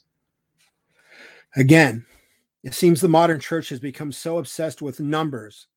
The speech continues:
with attracting the masses, that we have forgotten the importance of reaching just one, taking the time and putting in the effort of reaching just one lost soul at a time.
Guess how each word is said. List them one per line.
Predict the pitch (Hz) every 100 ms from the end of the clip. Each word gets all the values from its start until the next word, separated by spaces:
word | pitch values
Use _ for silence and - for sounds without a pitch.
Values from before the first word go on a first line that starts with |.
| _ _
with | 151 139
attracting | 143 - 165 160 - 160
the | 139
masses, | 139 156 156 - 113 107 - _ _ -
that | 135
we | 139 139
have | -
forgotten | 139 143 127 160 143 139
the | 135
importance | 127 - 165 135 123
of | - 131
reaching | 143 147 - 143
just | 143 160 -
one, | 147 160 143 107 _ _ _ - _
taking | - 170 185
the | 160
time | 139 - 180 190 185
and | 156 135
putting | 170 160 165
in | 160
the | 147 -
effort | 165 165 147
of | 135 135
reaching | 147 - 151
just | 143 131
one | 147 139 165 185 185 _ _
lost | 147 143 160 - -
soul | 143 143 131 131 _ _
at | 127
a | 127
time. | - 131 131 113 107